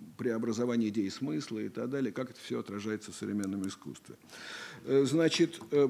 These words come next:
прежде всего то, что происходит, приводит к тому, что вот эта линейность, историческая линейность, заменяется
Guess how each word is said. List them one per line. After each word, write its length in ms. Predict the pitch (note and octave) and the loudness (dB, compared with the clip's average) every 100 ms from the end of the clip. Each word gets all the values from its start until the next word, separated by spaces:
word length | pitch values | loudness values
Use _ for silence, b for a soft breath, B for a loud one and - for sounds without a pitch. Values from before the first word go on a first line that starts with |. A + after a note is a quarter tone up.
| - | 4
прежде 340 | E3+ A#3+ G3+ F3+ | 2 4 4 2
всего 320 | - E3+ D#3 | 6 8 8
то, 180 | - E3 | 6 6
что 160 | - | 6
происходит, 720 | C#3 C#3+ B2+ - D#3+ G#3+ G#3+ G#3 - B B B - | 2 6 4 4 4 4 4 0 -8 B B B -4
приводит 480 | B2+ C3 D#3+ D#3 D3+ | 2 6 8 6 4
к 60 | - | 0
тому, 400 | C3+ C3+ D#3 E3 | 0 2 2 0
что 640 | - - C#3+ C3+ C3 A#2 - - | -2 2 6 8 8 4 -4 -6
вот 180 | A#2 A#2 | 0 4
эта 160 | C#3 C3+ | 4 6
линейность, 840 | C3 C#3+ D3+ D#3+ D3 A2+ - - | 8 8 10 10 8 6 2 -2
историческая 680 | C3 - C3+ C#3 B2 - A#2 | -2 0 2 2 2 2 4
линейность, 680 | A#2 B2 D3+ D#3 D3+ - - - _ B B B | 6 6 4 4 0 -4 -10 -20 _ B B B
заменяется 920 | A2 C#3 C#3 C#3+ D3 C#3+ C#3 C#3 B2+ | 2 6 8 8 6 2 2 0 0